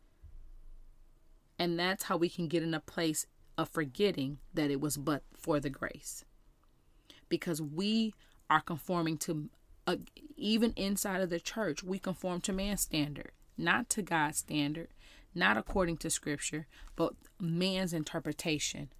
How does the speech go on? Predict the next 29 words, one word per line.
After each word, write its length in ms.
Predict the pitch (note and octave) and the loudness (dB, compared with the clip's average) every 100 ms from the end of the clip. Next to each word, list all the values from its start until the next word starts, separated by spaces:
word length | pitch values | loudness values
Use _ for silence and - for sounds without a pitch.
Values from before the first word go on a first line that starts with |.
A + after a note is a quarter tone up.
| - | -4
of 200 | D#3+ C3 | -4 0
what 260 | D3+ D#3+ - - - - | 2 2 2 -8 -20 -2
we 160 | D#3 E3 | 0 2
should 260 | - C#3+ | 0 0
be 280 | C#3 C#3+ C#3+ - - - - - - - | 2 2 0 -10 -20 -20 -20 -20 -14 -2
as 160 | D#3 - | -2 0
the 100 | E3 | -2
people 360 | F3 D3+ D3 | -2 -2 -2
of 120 | C#3+ C#3+ | -2 -2
God, 380 | C#3+ C3+ C3+ - - - - | -2 -2 -4 -10 -18 -16 2
what 240 | E3 E3+ | 2 4
we 80 | E3 | 0
should 320 | - D#3 D3 | -2 -4 0
be 260 | D3+ D3 - - | 0 0 -4 -4
as 260 | D3 C#3+ - - | -4 -4 -12 -14
the 160 | C#3+ - | -10 -6
saints, 480 | - D3 B2 - - - - - | -2 -2 -4 -8 -14 -16 -8 2
what 180 | E3 | 2
we 80 | D#3 | 2
should 300 | D3+ F3+ D3+ | 0 0 0
be 240 | D#3+ D#3+ - | 0 -2 -2
as 480 | D#3 D3 C#3+ C#3+ - - - | -2 0 -2 -4 -8 -14 -8
that 180 | D#3+ D3+ - - - | -4 -4 -6 -20 -18
holy, 540 | - F3 E3 D#3+ D#3 - - | -2 2 2 2 -2 -6 -12
uh, 280 | F3 D#3+ D3 | -8 -6 -4
nation, 580 | D3+ D#3 D3 - D3 C#3+ - - - | 0 2 2 -2 -6 -10 -14 -16 -4
that 160 | D3+ | -2
chosen 440 | - F3+ D#3+ D3+ D3 | 0 2 2 2 0
generation. 720 | D3+ D3 D3 C3+ - - | 0 0 0 -2 -4 -8